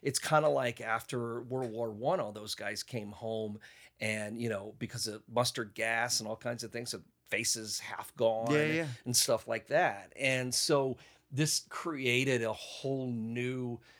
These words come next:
Speaker 1: you know, kind of world that no one was used to living in
Speaker 2: Mm-hmm.
Speaker 1: or even understood. So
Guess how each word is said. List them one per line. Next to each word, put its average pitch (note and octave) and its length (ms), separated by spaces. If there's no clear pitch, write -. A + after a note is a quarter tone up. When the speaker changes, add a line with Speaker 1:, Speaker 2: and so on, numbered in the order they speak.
Speaker 1:
you F#3+ 160
know, A#2 120
kind B2+ 320
of A2 180
world B2+ 280
that B2+ 100
no A#2 260
one A#2+ 260
was G#2 220
used B2 240
to F#2 60
living A2 360
in G2 60
Speaker 2:
Mm-hmm. C3+ 280
Speaker 1:
or B2+ 180
even C3 200
understood. A2+ 760
So A#2+ 340